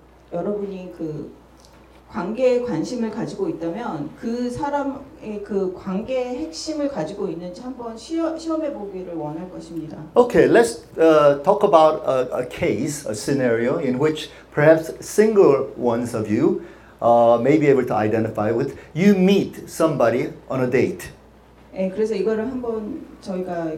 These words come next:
Speaker 1: 이렇게 예를 들어보겠는데 그 싱글들이 그 누구를 만나서 이렇게 이제 릴레이션십을 가지려고 합니다.
Speaker 2: And you're, uh,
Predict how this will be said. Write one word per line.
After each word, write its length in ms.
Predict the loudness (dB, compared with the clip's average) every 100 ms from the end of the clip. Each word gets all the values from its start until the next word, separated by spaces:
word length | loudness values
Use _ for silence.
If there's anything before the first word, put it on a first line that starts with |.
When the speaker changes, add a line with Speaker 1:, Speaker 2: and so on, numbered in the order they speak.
| -12 -20 -20 -20 -20 -16
Speaker 1:
이렇게 200 | -14 -14 -20 _ -14
예를 300 | -6 -2 -2
들어보겠는데 840 | -2 -4 -4 -6 -8 -6 -6 -8 -10
그 80 | -14
싱글들이 800 | -8 -6 -6 -4 -4 -4 -10 -14 -20 _ _
그 200 | -12 -10
누구를 320 | -10 -8 -6 -6
만나서 560 | -6 -8 -10 -12 -12 -12 -16
이렇게 220 | -18 -16 -16
이제 140 | -14 -12
릴레이션십을 1040 | -10 -6 -6 -8 -14 -14 -12 -14 -16 -20 -20 -20 _
가지려고 460 | -12 -8 -8 -8 -8
합니다. 380 | -10 -10 -12 -12 -16 -20 -2
Speaker 2:
And 220 | 4 6
you're, 420 | 8 10 10 8 8
uh, 320 | 8 8 4